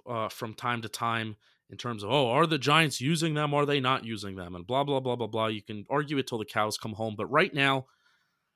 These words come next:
I'm exhausted talking about it. And at the end of the day, we had, we said the same point about Joe Judge. If he wins, we'll like him. If he doesn't win, you know, we won't like him. Um, if the Giants win in two thousand twenty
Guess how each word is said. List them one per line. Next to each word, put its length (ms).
I'm 180
exhausted 800
talking 380
about 240
it. 60
And 340
at 140
the 100
end 120
of 60
the 60
day, 220
we 160
had, 180
we 80
said 220
the 80
same 340
point 260
about 220
Joe 200
Judge. 380
If 180
he 100
wins, 360
we'll 160
like 240
him. 120
If 80
he 80
doesn't 320
win, 320
you 80
know, 80
we 100
won't 240
like 240
him. 140
Um, 400
if 140
the 80
Giants 460
win 160
in 100
two 120
thousand 300
twenty 400